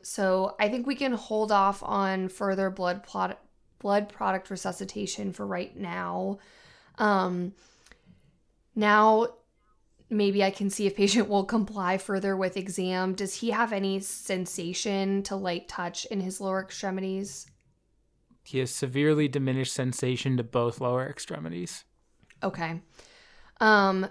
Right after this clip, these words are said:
Speaker 1: so in terms of his management before he gets transferred, I have a guy with a likely spinal cord injury, um,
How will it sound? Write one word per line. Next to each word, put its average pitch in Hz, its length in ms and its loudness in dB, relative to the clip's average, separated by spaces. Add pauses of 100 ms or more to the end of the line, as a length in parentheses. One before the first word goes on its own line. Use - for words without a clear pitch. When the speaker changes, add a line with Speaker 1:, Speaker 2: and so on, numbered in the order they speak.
Speaker 1:
so 196 640 4 (1700)
in 214 140 2
terms 247 320 2
of 220 380 6
his 202 400 2
management 202 440 2
before 196 720 0
he 196 240 -8
gets 190 300 -2
transferred, 185 1080 -2 (480)
I 185 60 -6
have 185 160 -2
a 185 40 -6
guy 196 380 6
with 190 240 0
a 190 60 0
likely 196 400 2
spinal 190 420 -2
cord 190 640 -2
injury, 185 920 0 (400)
um, 170 640 -2